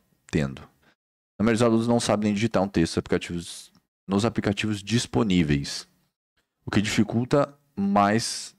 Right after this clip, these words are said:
calma, o que dificulta atividades mais complexas sem conhecimento do teclado. Sem contar os problemas de acesso aos computadores nas escolas, internet disponível. Tá. Pedro, é,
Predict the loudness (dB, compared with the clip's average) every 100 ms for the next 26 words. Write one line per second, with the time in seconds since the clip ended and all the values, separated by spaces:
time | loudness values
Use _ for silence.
0 | _ _ _ _ _ _ -8 -6 -6 -6
1 | -4 -4 -2 0 0 0 2 2 0 -2
2 | -2 0 0 0 -4 -6 -4 -4 -4 -4
3 | -4 -2 -4 -6 -14 -20 -18 -20 -4 0
4 | 2 0 2 2 4 4 2 2 -2 -2
5 | -8 -6 0 0 0 -4 -2 0 2 0
6 | -6 -16 -18 -18 _ _ -6 -6 -8 -8
7 | -8 -12 _ _ -20 -20 _ -20 -20 -20
8 | -4 2 4 4 -2 -12 _ _ -2 2
9 | 2 2